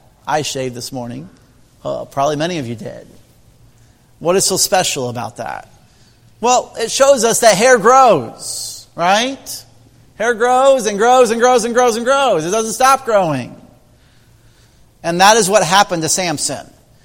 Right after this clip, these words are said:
What's interesting here is the Philistines were told to do what? "Shave my head." So why didn't they continue to shave it?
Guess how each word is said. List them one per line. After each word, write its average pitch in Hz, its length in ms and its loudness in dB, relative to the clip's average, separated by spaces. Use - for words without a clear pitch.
What's 208 180 -2
interesting 269 640 -4
here 202 540 -2
is 233 160 0
the 247 100 4
Philistines 277 800 -2
were 233 220 4
told 240 920 2
to 254 100 2
do 254 240 4
what? 254 600 6
"Shave 285 360 6
my 285 140 10
head." 269 500 8
So 226 200 0
why 226 240 8
didn't 247 200 2
they 226 120 2
continue 208 480 -4
to 175 80 -4
shave 190 320 -2
it? - 420 -12